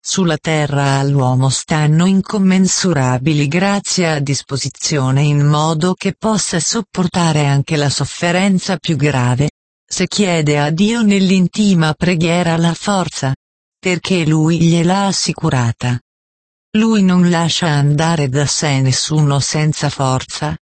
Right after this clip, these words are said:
Colui che gli presenta la sua miseria nella fede fiduciosa che egli lo possa aiutare e lo aiuterà,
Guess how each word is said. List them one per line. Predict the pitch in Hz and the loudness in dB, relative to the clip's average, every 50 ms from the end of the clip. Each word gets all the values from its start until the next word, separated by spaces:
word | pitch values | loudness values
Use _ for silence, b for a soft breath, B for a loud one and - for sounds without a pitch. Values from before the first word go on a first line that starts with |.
| _ _ _ _ _ | _ _ _ _ _
Colui | - - 202 190 190 190 180 170 165 151 139 139 _ | -4 -2 0 2 2 2 2 2 2 0 0 -2 _
che | - - 151 | -4 -2 -2
gli | 151 147 165 - | 0 0 -2 -2
presenta | - 160 160 151 - 160 151 151 147 147 131 - 135 131 | 0 0 0 0 0 0 0 2 0 0 0 -2 -2 0
la | 135 131 | 0 0
sua | 123 - - 151 151 139 | 0 0 0 0 2 2
miseria | 139 151 139 - - 156 147 175 180 190 175 165 | 2 2 0 0 0 0 2 2 2 2 2 2
nella | 160 147 139 139 147 135 | 2 2 2 2 0 -2
fede | - - 160 156 156 160 143 156 | -2 -2 0 2 2 2 2 0
fiduciosa | 147 - - 147 147 156 190 175 - - - 151 127 131 135 135 - 165 165 | -2 -2 -2 -2 2 2 2 2 0 0 -2 0 0 0 0 0 -2 -4 -4
che | - 165 151 143 | -2 -2 0 2
egli | 143 151 151 160 160 | 2 2 2 2 2
lo | 175 196 - | 0 -2 -4
possa | - - 220 214 - - - - | -4 -2 -2 -2 0 -2 -2 -2
aiutare | 170 147 147 143 147 - - 170 165 175 175 170 170 170 175 | 0 0 0 0 0 0 -2 -2 -2 0 0 0 0 0 0
e | 175 | 0
lo | 180 180 180 | 0 0 0
aiuterà, | 185 190 190 190 190 - 190 185 170 143 123 123 | 0 0 0 0 0 0 0 0 0 0 -2 -2